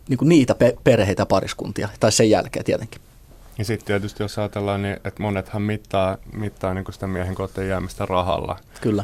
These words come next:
Speaker 2: Et se on, se on tietysti, niin kuin, mä ymmärrän, että perheet sitä tekee, mutta et, et se on, se on, niin kuin, hirvittävän huono mittari, että kun on, on nimenomaan, niin kuin, tää hyvinvointipuolikin vielä mukana, että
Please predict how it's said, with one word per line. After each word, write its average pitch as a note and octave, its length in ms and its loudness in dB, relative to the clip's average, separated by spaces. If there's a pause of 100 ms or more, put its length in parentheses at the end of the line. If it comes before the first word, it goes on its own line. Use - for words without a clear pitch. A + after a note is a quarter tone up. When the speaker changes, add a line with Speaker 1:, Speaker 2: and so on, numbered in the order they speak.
Speaker 2:
Et F#2+ 160 -4
se A2 120 2
on, G2 240 2
se - 120 -6
on G#2 100 -2
tietysti, G#2 360 -2
niin G2 140 -4
kuin, F#2+ 200 -4
mä G2+ 80 -2
ymmärrän, G#2+ 440 2
että F#2 180 -8
perheet F#2 460 -2
sitä - 300 -10
tekee, G2 520 -4 (100)
mutta F2 260 -4
et, - 160 -10
et - 100 -6
se G#2 120 -4
on, F#2 200 0 (400)
se - 100 -8
on, G2+ 60 -2
niin G2 80 -4
kuin, G#2 120 -4
hirvittävän G#2 520 -2
huono A2 280 0
mittari, F2 440 -4
että F2+ 200 -6
kun F2+ 160 -4
on, F#2 180 -4
on G2 260 -4
nimenomaan, F#2+ 440 0
niin F2+ 80 -4
kuin, F#2 100 -10
tää F2+ 140 -2
hyvinvointipuolikin F2 1000 -4
vielä D2 240 -4
mukana, C2 420 -6
että - 220 -8